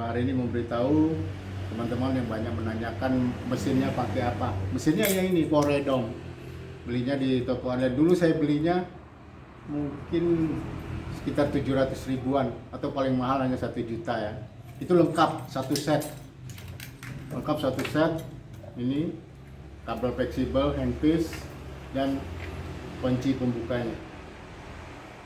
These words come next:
untuk mengganti ininya. Ya. Oke, hanya sampai di sini. Silakan kalau ada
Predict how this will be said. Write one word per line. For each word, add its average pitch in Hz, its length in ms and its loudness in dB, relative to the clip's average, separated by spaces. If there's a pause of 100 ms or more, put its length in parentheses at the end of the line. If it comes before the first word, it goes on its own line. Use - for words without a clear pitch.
untuk 117 240 -6
mengganti 113 720 -2 (1040)
ininya. 107 320 -6 (800)
Ya. 117 100 -4 (680)
Oke, 170 160 8
hanya 143 160 0
sampai 135 320 0
di 127 80 2
sini. 151 240 6 (480)
Silakan 165 480 2 (320)
kalau 127 240 0
ada 123 160 0